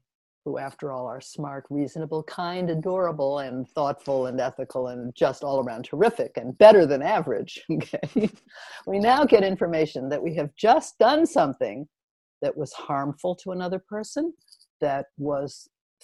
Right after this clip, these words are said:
thoughtless or cruel, that was flat out wrong. I've held this belief, and now you're telling me that I'm, I'm wrong about this. I, a reasonable person, am wrong, okay?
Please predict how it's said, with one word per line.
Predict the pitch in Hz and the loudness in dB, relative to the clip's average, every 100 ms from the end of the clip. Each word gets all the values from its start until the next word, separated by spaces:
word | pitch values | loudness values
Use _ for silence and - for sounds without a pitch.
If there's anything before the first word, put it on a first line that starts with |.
| - | -2
thoughtless | 175 185 196 180 - | 2 2 0 -4 -4
or | 135 | -6
cruel, | - 233 254 269 269 269 _ _ _ | -4 -2 0 2 0 -4 _ _ _
that | 165 - | -2 -2
was | 160 - | -4 -8
flat | - 214 240 226 | -6 2 4 4
out | 139 - | 2 0
wrong. | 139 151 165 208 233 214 - | 0 4 4 4 -2 -6 -8
I've | 139 | -10
held | - 170 160 | -2 -2 -2
this | 175 - | -6 -6
belief, | 147 143 185 208 - | -4 0 0 0 -2
and | 139 120 120 120 - | -6 -6 -12 -14 -16
now | 98 131 | -8 -4
you're | 160 151 | -2 -2
telling | 143 139 143 147 | -2 -4 -6 -6
me | 139 135 | -6 -8
that | 120 120 120 107 117 107 _ _ 80 87 | -10 -10 -12 -14 -18 -18 _ _ -14 -10
I'm, | 95 123 120 110 - | -10 -10 -10 -12 -14
I'm | 127 | -12
wrong | 127 143 170 | -6 -4 -4
about | 175 165 - | 0 -2 0
this. | 196 196 - | -4 -4 0
I, | 139 143 180 | 2 4 4
a | 147 | 4
reasonable | 160 170 165 135 127 | 4 4 2 0 2
person, | 160 170 165 | 4 4 2
am | 127 | 0
wrong, | 123 143 160 180 233 - _ _ 151 | 2 6 6 4 0 -14 _ _ -8
okay? | 180 | -4